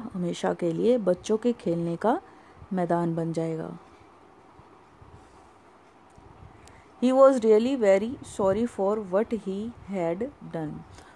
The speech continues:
और उसे सच में बहुत ज़्यादा पछतावा था। Sorry होता है खेद या पछतावा,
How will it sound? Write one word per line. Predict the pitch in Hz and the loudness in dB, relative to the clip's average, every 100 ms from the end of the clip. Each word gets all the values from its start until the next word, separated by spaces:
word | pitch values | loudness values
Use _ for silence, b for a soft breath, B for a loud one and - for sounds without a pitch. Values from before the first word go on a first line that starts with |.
| B - | B -8
और | 190 | -6
उसे | 196 254 | 0 0
सच | 254 185 170 214 | 2 -4 -4 -2
में | 233 254 185 | -2 -2 -4
बहुत | 165 - 262 | -4 -2 0
ज़्यादा | 220 196 220 | 0 0 -2
पछतावा | 208 190 - 175 175 190 | -4 -10 -6 -6 -4 -6
था। | 196 262 - B B B B B - - - - - - - - - | -6 -12 -12 B B B B B -20 -20 -20 -20 -20 -20 -20 -20 -14
Sorry | 196 196 | -8 -6
होता | 214 302 | -6 -6
है | 320 | -10
खेद | - 208 196 | -6 -6 -4
या | 190 | -4
पछतावा, | - 185 - 185 185 233 | -4 -8 -10 -10 -8 -8